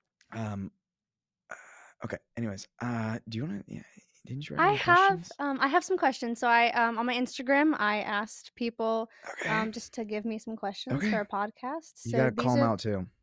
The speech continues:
Speaker 2: Oh, I didn't know. No, we're not
Speaker 1: Oh,
Speaker 2: go-,
Speaker 1: anonymous.
Speaker 2: no. We're, no,
Speaker 1: Okay.
Speaker 2: we're just gonna, I'm just gonna
Speaker 1: Just
Speaker 2: read them.
Speaker 1: anonymous.
Speaker 2: Um,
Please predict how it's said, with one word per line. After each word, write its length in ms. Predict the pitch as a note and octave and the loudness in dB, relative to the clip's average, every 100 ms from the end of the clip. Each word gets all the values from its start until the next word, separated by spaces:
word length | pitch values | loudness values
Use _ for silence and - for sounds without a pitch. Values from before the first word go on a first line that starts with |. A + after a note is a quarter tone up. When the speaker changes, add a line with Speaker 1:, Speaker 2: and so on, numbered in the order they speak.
| _ _ _ - | _ _ _ 4
Speaker 2:
Oh, 280 | C4+ C4 A#3+ | 8 8 8
I 140 | C4 | 4
didn't 260 | D4+ C#4+ - | 4 2 0
know. 640 | C4 B3+ B3 B3 B3 B3 - _ _ _ _ - | 0 2 2 2 0 -4 -10 _ _ _ _ -4
No, 200 | B3+ B3 | 0 2
we're 80 | |
not 140 | C4 B3 | 6 6
Speaker 1:
Oh, 60 | G#3+ | 4
Speaker 2:
go-, 60 | - | 2
Speaker 1:
anonymous. 440 | A3+ G#3 G#3 G#3 | 0 2 0 0
Speaker 2:
no. 180 | G#3+ A3 - - | -2 -6 -10 -8
We're, 160 | B3 | -8
no, 440 | - A3 G3+ G3 G3 | -6 -4 -4 -4 -4
Speaker 1:
Okay. 180 | G3+ A3 | -4 -6
Speaker 2:
we're 60 | |
just 140 | A3 - | -8 -4
gonna, 240 | A#3+ A3 | -2 -2
I'm 80 | G3+ | -4
just 120 | - | -4
gonna 120 | A3+ | -4
Speaker 1:
Just 80 | F#3+ | -2
Speaker 2:
read 140 | F#3 F3+ | -4 -4
them. 340 | G3 F#3+ F#3+ | -4 -4 -4
Speaker 1:
anonymous. 40 | G3+ | -6
Speaker 2:
Um, 320 | G3+ G3+ | -6 -6